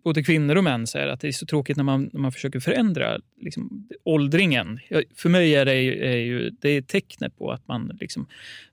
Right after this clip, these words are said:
med sig saker och erfarenheter och, och allt kan vara. Så försöker många, liksom,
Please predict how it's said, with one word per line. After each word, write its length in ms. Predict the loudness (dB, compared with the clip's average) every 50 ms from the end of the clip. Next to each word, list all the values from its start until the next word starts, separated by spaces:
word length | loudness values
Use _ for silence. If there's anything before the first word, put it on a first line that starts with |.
| _
med 300 | -2 0 2 2 2 0
sig 120 | 0 -2 -2
saker 640 | 0 2 2 2 2 0 -2 0 2 2 2 2 0
och 80 | 0
erfarenheter 1120 | 0 0 0 0 0 0 0 2 2 2 2 2 2 0 -2 _ -4 0 0 0 0 0 -2
och, 300 | -2 -4 -4 -6 -8 -10 -14 _ _ -6
och 140 | -4 -2 -2
allt 140 | -4 -4 -6
kan 120 | -6 -6
vara. 120 | -6 -6
Så 140 | -6 -6 -6
försöker 280 | -4 -2 0 2 2 2
många, 280 | 2 2 2 2 0 0 -2 -4 -8 -12 -14 -12 -10
liksom, 300 | -10 -8 -8 -8 -8